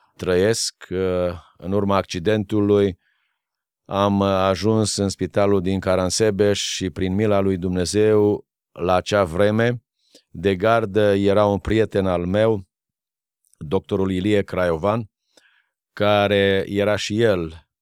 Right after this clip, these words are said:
un, uh, credincios, atunci nu era pe față, astăzi, uh, este, prin harul lui Dumnezeu,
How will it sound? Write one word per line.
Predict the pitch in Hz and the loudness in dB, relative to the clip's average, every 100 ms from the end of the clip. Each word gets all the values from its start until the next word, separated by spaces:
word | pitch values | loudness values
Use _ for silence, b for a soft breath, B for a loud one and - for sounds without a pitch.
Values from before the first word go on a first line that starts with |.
| _ _ _ _ | _ _ _ _
un, | _ 92 98 98 92 | _ -8 -4 -4 -4
uh, | 92 90 90 - _ _ _ _ _ | -4 -6 -6 -12 _ _ _ _ _
credincios, | 95 101 92 90 - 110 123 123 - - - _ _ _ _ _ | -4 -2 -2 -4 -2 0 0 -2 -6 -10 -14 _ _ _ _ _
atunci | 90 92 - 113 117 117 113 - - - _ _ _ _ | -4 -4 -4 -2 0 0 -2 -6 -12 -16 _ _ _ _
nu | - 98 117 139 | -8 -2 0 2
era | 113 98 98 98 | 2 2 0 -2
pe | - | -4
față, | 82 113 131 123 90 101 104 _ _ _ _ | -2 0 0 -2 -4 -4 -6 _ _ _ _
astăzi, | 101 107 110 - - 107 107 92 92 | 0 0 0 -4 -2 0 0 -2 -4
uh, | 98 95 92 | -4 -2 -2
este, | 85 90 92 95 - - 98 | -4 -2 -2 -2 -6 -6 -8
prin | 92 92 87 | -6 -8 -4
harul | 101 101 | -2 0
lui | 92 92 | -2 -4
Dumnezeu, | 90 90 82 95 101 98 | -6 -6 -4 -2 -2 -2